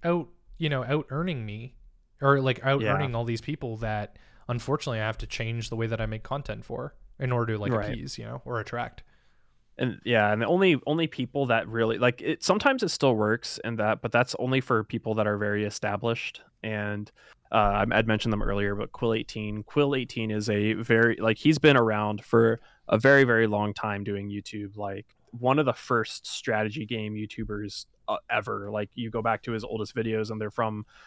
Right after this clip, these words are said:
Speaker 2: like, fourteen, fifteen years ago, and he's been doing it since then. And it works for him because, you know, he has a dedicated audience that's watched him for fifteen years, you know, six hundred K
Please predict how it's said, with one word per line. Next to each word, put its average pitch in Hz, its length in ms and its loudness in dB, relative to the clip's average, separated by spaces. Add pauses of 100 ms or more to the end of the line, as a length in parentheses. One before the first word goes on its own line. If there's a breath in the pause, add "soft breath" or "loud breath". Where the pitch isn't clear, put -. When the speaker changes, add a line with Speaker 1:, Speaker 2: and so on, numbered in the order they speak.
(180)
Speaker 2:
like, 107 140 -2
fourteen, 113 640 -4
fifteen 110 400 -8
years 104 220 -4
ago, 101 320 -4
and 104 80 -8
he's 107 260 -8
been 107 140 -6
doing 104 260 -4
it - 100 -6
since 107 240 -8
then. 101 320 -6 (500)
And 98 360 -4 (120)
it 135 100 0
works 170 180 4
for - 140 4
him 254 260 0
because, 107 560 -2
you - 80 -12
know, 104 240 -6
he 110 200 -6
has 104 260 -4
a 110 60 -8
dedicated 107 560 -4
audience 104 380 -4
that's 107 160 -12
watched 110 360 -2
him 110 100 -4
for 107 120 -8
fifteen 113 440 -10
years, 104 380 -6
you 113 60 -10
know, 110 120 -8
six - 220 -8
hundred 110 260 -2
K 107 420 -2